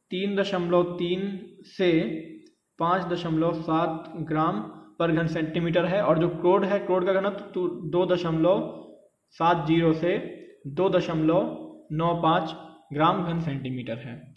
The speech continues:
चलते हैं अगले क्वेश्चन पे कि सवाना क्या है? तो सवाना है ऑप्शन सी, अफ्रीका का उष्ण कटि-, कटिबंधीय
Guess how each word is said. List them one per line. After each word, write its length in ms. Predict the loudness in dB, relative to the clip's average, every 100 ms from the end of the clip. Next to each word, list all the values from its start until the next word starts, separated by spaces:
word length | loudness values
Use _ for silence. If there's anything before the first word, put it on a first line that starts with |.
| -8
चलते 180 | -4 -2
हैं 60 |
अगले 80 | -2
क्वेश्चन 260 | -2 -2 -2
पे 100 | -2 -6 -14 -20 _ _ _ _ _ _ _ _ -4
कि 180 | -4
सवाना 540 | 0 2 6 6 4 4
क्या 220 | 4 2
है? 500 | 2 -4 -10 -16 -20 _ _ _ _ _ _ _ _ _ _ _ _ _ _ _ -20 _ _
तो 60 | -8
सवाना 440 | -2 0 2 0
है 200 | 0 -2
ऑप्शन 420 | -2 -2 -2 -4 -4
सी, 500 | -4 -4 -6 -10 -18 -12 -8
अफ्रीका 480 | -4 0 4 6 6
का 160 | 6
उष्ण 320 | 4 2 0
कटि-, 320 | 0 0 0 0
कटिबंधीय 880 | 2 2 2 2 2 0 -2 -8